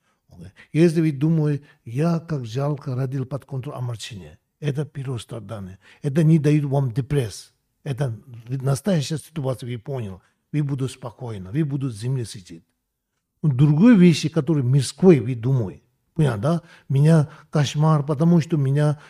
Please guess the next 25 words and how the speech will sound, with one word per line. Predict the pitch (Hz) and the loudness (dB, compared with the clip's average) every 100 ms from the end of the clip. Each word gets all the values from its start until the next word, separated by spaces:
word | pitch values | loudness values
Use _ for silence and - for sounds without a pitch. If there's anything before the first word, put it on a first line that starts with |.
| _ | _
а, | - 123 120 | -12 -8 -8
одна | - 131 147 139 | -4 0 2 2
комната | 131 120 - | -2 -4 -6
квартира. | 107 - 85 76 _ _ _ _ _ _ | -12 -12 -16 -18 _ _ _ _ _ _
Кошмар, | - 160 - 185 170 | 4 4 6 6 6
меня | 151 165 160 | 6 4 4
даже | 135 139 160 | 2 0 -2
одна | 143 165 | 0 0
комната | - 156 143 | 2 0 0
квартира | 147 127 139 127 | -2 -2 -2 0
нету. | 120 165 - 131 - _ _ _ _ _ | 2 0 0 -10 -12 _ _ _ _ _
Понял, | 170 135 110 | 4 4 2
да? | 147 | -2
Другой | 135 147 147 180 | 0 2 4 4
есть, | 143 147 113 - | 4 0 -2 -10
понял, | - 151 117 | -6 -4 -4
да? | 113 175 - - | -4 -6 -8 -6
О, | 156 160 151 | 0 2 4
о, | 190 | 4
это | 220 175 | 4 6
дурацкие | 185 139 165 208 - 165 | 4 6 8 8 6 4
мысли | 170 151 175 | 4 4 0
да-, | 131 151 156 | 2 2 2
дают | 131 151 156 | 2 2 0
вам, | 135 147 151 | 0 -2 -2